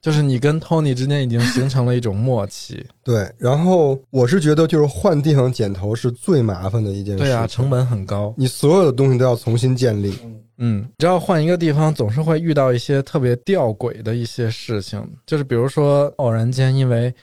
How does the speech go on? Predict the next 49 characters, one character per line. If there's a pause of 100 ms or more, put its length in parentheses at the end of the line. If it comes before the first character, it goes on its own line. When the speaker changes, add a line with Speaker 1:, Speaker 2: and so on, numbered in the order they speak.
(360)
Speaker 1:
嗯，
约
了
别
的
朋
友，
为
了
迁
就
他
的
地
方，
新
换
了
一
个
地
儿， (320)
结
果
去
了
之
后
发
现 (140)
他
的
杯
子
是
馊
的。 (920)
<laughs>
然
后 (460)
关
键
是
你，
你
可
能
就
是